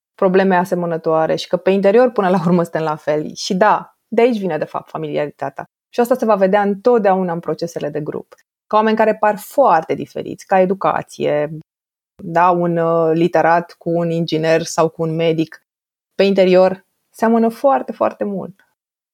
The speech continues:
Și că au aceleași emoții, aceleași spaime, aceleași anxietăți, aceleași credințe limitative.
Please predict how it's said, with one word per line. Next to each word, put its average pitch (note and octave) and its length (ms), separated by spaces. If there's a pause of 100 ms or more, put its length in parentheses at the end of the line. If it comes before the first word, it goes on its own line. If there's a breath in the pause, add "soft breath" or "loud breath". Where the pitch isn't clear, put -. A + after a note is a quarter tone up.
(160)
Și - 120
că A3 240
au A3+ 180
aceleași F#3 440
emoții, D#3 340
aceleași F#3+ 360
spaime, - 380
aceleași E3 380
anxietăți, D3+ 520
aceleași F#3+ 320
credințe D#3 400
limitative. D3 680